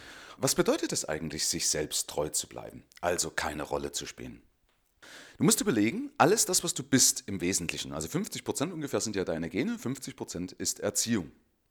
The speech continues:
So, wenn man jetzt also sagt, okay, ähm, wer bin ich denn eigentlich oder was bin ich denn,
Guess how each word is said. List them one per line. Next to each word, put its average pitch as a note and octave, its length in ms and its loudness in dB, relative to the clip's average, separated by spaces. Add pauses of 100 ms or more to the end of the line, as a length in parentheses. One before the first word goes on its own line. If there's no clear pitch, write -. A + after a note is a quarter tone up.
(540)
So, - 160 -2
wenn A#2+ 120 8
man F3+ 80 2
jetzt B2 100 -4
also G#2 160 0
sagt, E3 260 -2
okay, F3 280 -2 (640)
ähm, G#2 180 2
wer A2+ 140 6
bin C#4+ 180 2
ich - 180 2
denn F2 140 -4
eigentlich D#3 420 -6
oder G2+ 160 0
was - 220 2
bin - 160 -8
ich - 140 -10
denn, G3 260 -6